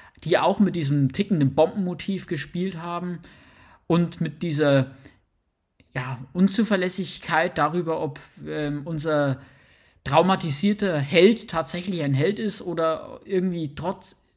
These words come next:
dessen, dass er so eingeführt wird, irgendwie in dieser Verschwörung mit verstrickt ist, war wirklich, äh, eine absolut, ähm, ja, nervenzerfetzende Erfahrung, die Serie beim ersten Mal zu sehen, hat sogar beim zweiten Mal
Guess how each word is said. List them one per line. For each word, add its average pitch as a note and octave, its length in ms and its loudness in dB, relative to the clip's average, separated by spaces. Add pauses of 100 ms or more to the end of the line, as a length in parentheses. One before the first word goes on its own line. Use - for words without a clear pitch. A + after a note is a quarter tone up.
(300)
dessen, F3 260 -2
dass E3 200 -4
er E3 180 -2
so D#3+ 240 -6
eingeführt F#3 600 -4
wird, F3+ 280 -4
irgendwie G3+ 320 2
in F3+ 80 -4
dieser D#3+ 180 -6
Verschwörung D#3 540 -2
mit A3+ 160 -2
verstrickt F#3+ 560 -6
ist, F#3+ 280 -6 (680)
war D#3+ 280 6
wirklich, G#3 540 0
äh, E3 280 -4
eine D#3+ 280 -6
absolut, F#3+ 800 -4
ähm, D3 720 -4 (500)
ja, B2 180 -4
nervenzerfetzende E3 1800 -4
Erfahrung, D#3 600 -4
die C3+ 100 -6
Serie C#3+ 340 -4
beim C3+ 200 -4
ersten G3 300 -6
Mal F3 140 -4
zu - 100 -12
sehen, D#3+ 240 -4
hat F#3 140 -4
sogar F3+ 220 -6
beim E3 180 -6
zweiten F3+ 400 -2
Mal F3 320 -8